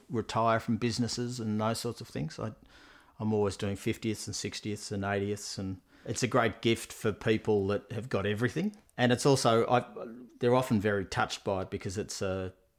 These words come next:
it's a, you've taken the time to actually think about them and their life and their, their, their interests, and, you know, people, um,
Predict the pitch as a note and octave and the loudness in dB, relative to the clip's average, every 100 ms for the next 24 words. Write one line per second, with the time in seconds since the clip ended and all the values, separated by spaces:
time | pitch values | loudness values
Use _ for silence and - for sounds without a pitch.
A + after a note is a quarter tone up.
0 | _ G#2 - G#2+ G2 F2+ - _ A#2 G#2 | _ -10 -4 -2 -2 -4 -16 _ -6 -6
1 | - A#2 G#2+ G#2+ G2 - G#2 G#2 G2+ G#2 | -2 -2 0 0 -2 -4 -2 -2 -2 -2
2 | G2 F#2+ F2+ A#2+ A2+ G2 G#2 F2+ A2+ A#2 | -2 -4 0 2 2 2 0 2 4 6
3 | A2+ G#2 G2+ G2 A2+ A2+ A#2 A2 G2+ G2 | 6 4 4 4 6 4 2 0 0 0
4 | G#2 A2+ - G#2+ A#2+ C#3 B2+ G2+ - - | 0 -2 -2 2 6 6 4 -4 -6 -4
5 | A2 G#2 G#2+ A2+ G#2 A2+ A#2 G#2 G2 G2 | -2 0 -2 -2 -2 -2 -4 -2 -2 -2
6 | F#2+ F#2 | -2 -4